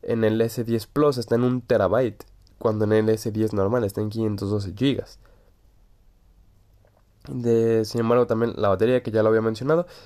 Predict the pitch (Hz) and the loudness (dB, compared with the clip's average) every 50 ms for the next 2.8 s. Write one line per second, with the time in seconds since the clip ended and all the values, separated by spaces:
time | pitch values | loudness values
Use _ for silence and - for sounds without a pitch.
0 | - - - 127 135 127 113 107 104 98 98 - - 107 107 101 107 107 104 101 | -20 -12 -6 -4 -2 2 2 2 2 0 -2 -2 -2 0 0 0 0 -2 -4 -4
1 | - - 117 113 107 - 110 110 113 113 117 - - 120 120 117 117 113 110 - | -2 -2 -2 -2 0 0 -2 0 0 0 -2 -2 -4 -4 -2 0 -2 -2 -2 -4
2 | - 123 117 113 113 - 131 131 156 175 185 190 190 202 220 220 | -4 -2 -2 -2 0 0 2 2 2 2 0 -2 -4 -6 -8 -8